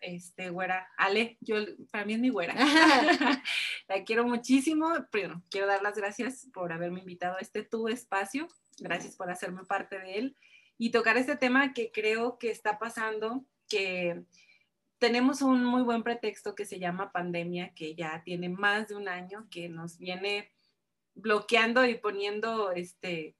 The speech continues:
Speaker 1: cosas para ver cómo no suceden.
Speaker 2: Ujú.
Speaker 1: Sin embargo, yo creo que decirle sí a la adversidad en este tiempo es una muy buena oportunidad en cualquier circunstancia y situación de la vida. Por eso la, la elección del tema, porque creo que al igual que muchos me tocó ser víctima de esta pandemia, sobre todo en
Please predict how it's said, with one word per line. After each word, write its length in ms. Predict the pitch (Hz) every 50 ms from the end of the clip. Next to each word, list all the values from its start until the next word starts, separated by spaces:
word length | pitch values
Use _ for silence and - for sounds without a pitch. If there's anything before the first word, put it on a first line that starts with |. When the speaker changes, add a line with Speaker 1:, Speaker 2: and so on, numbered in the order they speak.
| _ _
Speaker 1:
cosas 340 | 233 233 233 262 254 254 -
para 220 | 220 196 190 190
ver 200 | 196 208 - -
cómo 300 | - 220 214 214 220 220
no 240 | 214 208 202 196 202
suceden. 600 | - 220 208 - - 202 196 202 220 233 262 277
Speaker 2:
Ujú. 60 | 185 175
Speaker 1:
Sin 220 | 170 214 196 190 185
embargo, 340 | 185 185 185 190 196 202
yo 220 | 208 214 214 214 -
creo 240 | - 220 214 214 -
que 220 | 214 214 208 196
decirle 520 | 185 185 180 180 - 214 214 202 208 208 202
sí 280 | - - - 196 208
a 80 | 208 208
la 80 | 202 190
adversidad 520 | 180 180 190 185 - - 190 190 190 190
en 140 | 190 190 202
este 240 | 220 226 - 247 233
tiempo 480 | - 202 196 196 190 - 262 349 - _ _ _ _ _ _
es 160 | 180 208 208
una 140 | 214 214 208
muy 220 | 208 202 202 196 196
buena 200 | 190 202 196 202
oportunidad 640 | 208 - 208 196 175 180 180 175 175 185 196 - - _
en 180 | - 196 185 175
cualquier 400 | 175 180 175 175 - - 196 196
circunstancia 680 | - - 220 - _ - 185 180 175 - 190 196 202 214
y 60 | 214
situación 420 | 208 190 - 170 170 - 170 165 165
de 80 | 165
la 140 | - - -
vida. 140 | - - _ _ _ _ _ _ _ _ _ _ _ _ _ _ _ _ _
Por 140 | - 208 196
eso 220 | 208 202 226 220
la, 180 | 214 202 196 190
la 240 | 196 - 202 208 202
elección 400 | 202 208 202 - - 240 220 220
del 160 | 226 233 226
tema, 420 | - 269 269 262 269 277 262 - -
porque 680 | 214 220 220 233 240 233 - 240 233 247 269 349 - _ _
creo 240 | 208 208 208 208
que 120 | - 226 220
al 180 | 208 208 196 175
igual 400 | 170 175 190 196 196 202 - -
que 100 | - 233
muchos 420 | 220 220 226 233 226 - 233 233
me 140 | 226 214 196
tocó 280 | - 185 180 - 190 196
ser 200 | - 208 - 185
víctima 540 | 233 247 233 - 262 233 262 254 262 330
de 100 | 311 -
esta 240 | - - - 226 226
pandemia, 420 | - 208 196 196 202 202 208 233 277
sobre 240 | 262 233 190 185
todo 200 | 185 190 190 190
en 340 | 202 214 214 202 190 175 175